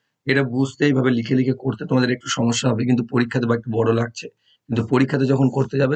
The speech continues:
তখন এটা দেখবে আরো অনেক বেশি সহজ হয়ে গেছে। নেক্সট রয়েছে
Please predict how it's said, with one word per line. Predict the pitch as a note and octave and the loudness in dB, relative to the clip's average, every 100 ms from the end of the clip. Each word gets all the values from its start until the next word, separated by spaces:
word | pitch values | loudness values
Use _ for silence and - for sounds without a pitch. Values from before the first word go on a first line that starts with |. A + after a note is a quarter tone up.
| - | -2
তখন | A#2 A#2+ | -2 0
এটা | A2+ | 0
দেখবে | A2+ B2+ | 0 0
আরো | - | -2
অনেক | C3 C3 | -4 -4
বেশি | B2 - _ _ _ _ | -6 -8 _ _ _ _
সহজ | - B2+ A2 G#2+ | -4 0 0 -2
হয়ে | A#2 | -6
গেছে। | - - _ _ _ _ _ _ _ _ _ _ _ _ _ _ _ _ _ _ _ _ _ _ - - D#3 F#2 - _ _ _ _ _ _ _ _ _ _ _ _ _ _ _ _ _ _ _ _ _ _ - B2+ C3+ | -10 -16 _ _ _ _ _ _ _ _ _ _ _ _ _ _ _ _ _ _ _ _ _ _ -4 -2 -2 -6 -14 _ _ _ _ _ _ _ _ _ _ _ _ _ _ _ _ _ _ _ _ _ _ 2 6 6
নেক্সট | D3+ D3+ - | 4 0 0
রয়েছে | D3+ D3+ C#3+ | 4 4 2